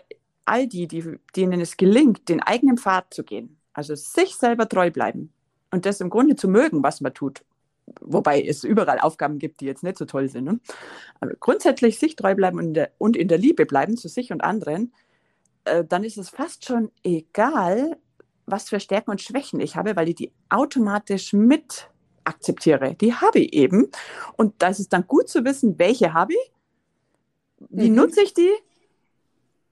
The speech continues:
Speaker 1: Und die Schwächen, die, sag mal, die, die, die sind anzunehmen. Da kann ich immer noch überlegen, welche will ich verändern und welche dürfen aber auch so bleiben.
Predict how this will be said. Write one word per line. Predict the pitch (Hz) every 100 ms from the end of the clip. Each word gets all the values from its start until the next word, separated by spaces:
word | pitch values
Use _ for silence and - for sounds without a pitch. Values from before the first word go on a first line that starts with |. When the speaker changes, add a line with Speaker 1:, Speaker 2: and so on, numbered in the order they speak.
| _
Speaker 1:
Und | - 233
die | 208
Schwächen, | 175 190 247 262 247 -
die, | 226 208
sag | 202 202
mal, | 190 180
die, | 185 160 160
die, | 165
die | 175
sind | 160 185 165 160 - -
anzunehmen. | - 247 - 294 285 302 339 403 - - - - -
Da | 170
kann | 202
ich | 196
immer | 208
noch | 233 233
überlegen, | 220 208 208 180
welche | 185 202 170
will | 190
ich | 175
verändern | - - 165 220 247
und | 170 151
welche | 170 170
dürfen | 160 160 139
aber | 131 -
auch | -
so | -
bleiben. | 247 165 131 127 _